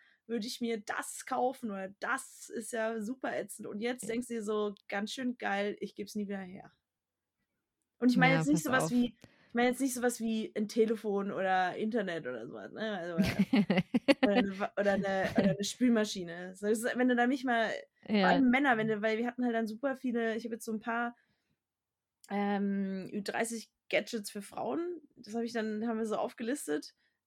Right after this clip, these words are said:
Speaker 1: ähm, und dann fragst du Männer und die kommen dann so, „Ja, Handy oder Spülma-“, also die haben dann so lahme Sachen, so ein bisschen, haben das, die haben einfach den, das
Speaker 2: <laughs>
Speaker 1: Briefing nicht verstanden.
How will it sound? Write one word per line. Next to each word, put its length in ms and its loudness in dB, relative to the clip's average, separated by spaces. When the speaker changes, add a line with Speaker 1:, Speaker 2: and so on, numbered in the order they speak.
Speaker 1:
ähm, 360 -2
und 100 0
dann 200 -2
fragst 260 -8
du 40 -4
Männer 240 2
und 80 2
die 60 -2
kommen 160 0
dann 140 4
so, 60 2
„Ja, 180 6
Handy 560 0
oder 260 -10
Spülma-“, 300 -6
also 220 0
die 280 -6
haben 140 0
dann 140 0
so 80 -4
lahme 440 -2
Sachen, 320 -16
so 80 -18
ein 80 -10
bisschen, 240 -4
haben 140 -2
das, 340 -2
die 100 -2
haben 100 -2
einfach 280 2
den, 320 2
das 160 -4
Speaker 2:
<laughs> 20 -12
Speaker 1:
Briefing 420 0
nicht 160 -10
verstanden. 520 -16